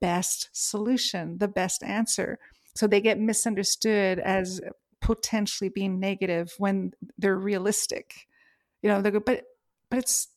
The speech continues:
it's not gonna work. That's me showing you how much I care by, I'm, I'm just gonna rip the Band-Aid off. Like, why waste time talking about this? It's not gonna work. Let's, let's keep going." And so just maybe not ripping the Band-Aid off so quickly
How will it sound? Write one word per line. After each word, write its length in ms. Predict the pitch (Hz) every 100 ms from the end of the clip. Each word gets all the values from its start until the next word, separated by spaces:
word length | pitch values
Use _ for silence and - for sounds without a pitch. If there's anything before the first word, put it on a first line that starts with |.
| -
it's 180 | -
not 260 | 226 330 -
gonna 220 | 381 285
work. 320 | 208 196 196
That's 280 | 254 262 -
me 200 | 247 277
showing 480 | 269 - 254 277 294
you 80 | 254
how 100 | 226
much 240 | 220 -
I 80 | 220
care 300 | 220 254 269
by, 260 | 220 190 185 - - -
I'm, 220 | 233 233
I'm 140 | 214 254
just 140 | -
gonna 140 | 311 226
rip 200 | 240 -
the 60 |
Band-Aid 460 | 202 175 294 339 214
off. 200 | 185 180
Like, 180 | 202 202
why 200 | 208 247
waste 260 | 277 269
time 200 | - 285
talking 420 | - 320 359 403
about 300 | 330 - 190
this? 180 | - 170
It's 260 | 196 208 -
not 280 | 196 208 -
gonna 180 | -
work. 480 | 349 403 - - - - -
Let's, 200 | 240 - _ -
let's 240 | 190 214 -
keep 240 | 254 240
going." 340 | 233 233 208 - - - -
And 160 | 208 220
so 180 | - 220
just 380 | 196 247 247 - 196
maybe 340 | 226 220 208 185
not 320 | - 190 - 226
ripping 340 | 208 208 202
the 80 | 190
Band-Aid 440 | 175 175 196 190
off 180 | 196 202
so 280 | - - 180
quickly 680 | - - - 220 220 254